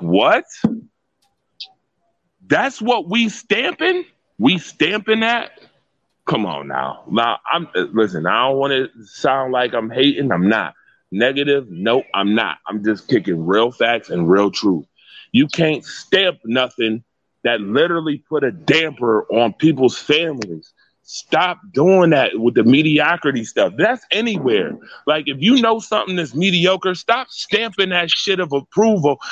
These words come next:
stamping approvals on, on shit that's mediocre. If anything, you're not helping that person. You're not helping those people. You hindering them because you steering them in the wrong direction. You making them think something that's really not. For real, for real.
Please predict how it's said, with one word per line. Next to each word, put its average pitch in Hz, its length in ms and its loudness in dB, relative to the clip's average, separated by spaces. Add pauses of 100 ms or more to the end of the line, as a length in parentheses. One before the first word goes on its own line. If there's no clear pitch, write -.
(100)
stamping 190 540 -2
approvals 160 800 4
on, 160 480 4 (140)
on 165 220 4
shit 208 360 0
that's 170 240 -4
mediocre. 180 680 0 (180)
If 143 180 -2
anything, 196 520 0
you're 226 160 -4
not 196 220 0
helping 196 340 -2
that 143 200 -2
person. 139 400 0 (280)
You're 196 100 2
not 202 220 0
helping 175 340 -4
those 123 220 0
people. 135 320 0
You 165 160 -2
hindering 160 560 -4
them 87 160 -4 (260)
because 147 420 0
you 147 120 -8
steering 180 480 -4
them 165 180 -2
in 151 80 0
the 151 100 0
wrong 160 360 2
direction. 139 540 -2 (220)
You - 120 0
making 175 260 -2
them 143 220 -6
think 180 280 -2
something 139 320 -2
that's 131 300 -2
really 143 260 0
not. 131 300 -2 (960)
For 131 120 0
real, 151 280 2
for 110 200 2
real. 80 300 -2